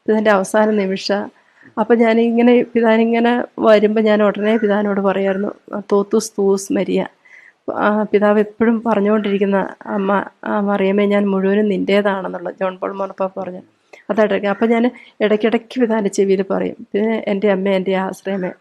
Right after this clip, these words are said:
അപ്പം ഞാൻ പറഞ്ഞു, കഴിഞ്ഞ ദിവസം ഒരു സിസ്റ്റർ ഇവിടെ വന്ന് പ്രാർത്ഥിച്ച് പറയുന്നു, "ആ, മാതാവിനെ കൈവിരിച്ച് പിടിച്ച് നിൽപ്പുണ്ട്." ഏ,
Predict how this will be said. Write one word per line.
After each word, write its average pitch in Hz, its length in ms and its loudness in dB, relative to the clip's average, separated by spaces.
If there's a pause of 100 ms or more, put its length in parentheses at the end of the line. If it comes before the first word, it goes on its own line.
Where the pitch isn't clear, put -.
(340)
അപ്പം 233 200 -4
ഞാൻ 226 200 2
പറഞ്ഞു, 214 240 0
കഴിഞ്ഞ 226 200 2
ദിവസം 226 160 -4
ഒരു - 120 -10
സിസ്റ്റർ - 380 -8
ഇവിടെ 226 360 -2
വന്ന് 208 200 -2
പ്രാർത്ഥിച്ച് 208 360 -6
പറയുന്നു, 196 380 -2 (340)
"ആ, 208 80 -2 (160)
മാതാവിനെ 208 520 -2
കൈവിരിച്ച് 208 680 -4
പിടിച്ച് 208 300 -4
നിൽപ്പുണ്ട്." 202 500 -2 (360)
ഏ, 220 100 -8